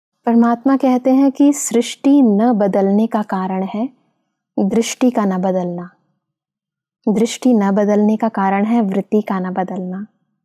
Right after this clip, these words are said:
दृष्टि बदल जाए तो सृष्टि भी बदल जाए।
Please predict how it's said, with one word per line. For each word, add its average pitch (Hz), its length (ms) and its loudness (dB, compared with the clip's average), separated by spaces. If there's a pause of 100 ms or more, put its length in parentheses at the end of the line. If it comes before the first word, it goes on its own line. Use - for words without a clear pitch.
(600)
दृष्टि 214 500 0
बदल 226 340 2
जाए 226 320 0
तो 196 400 -2
सृष्टि - 560 -4
भी 226 140 2
बदल 185 380 -2
जाए। 180 320 -12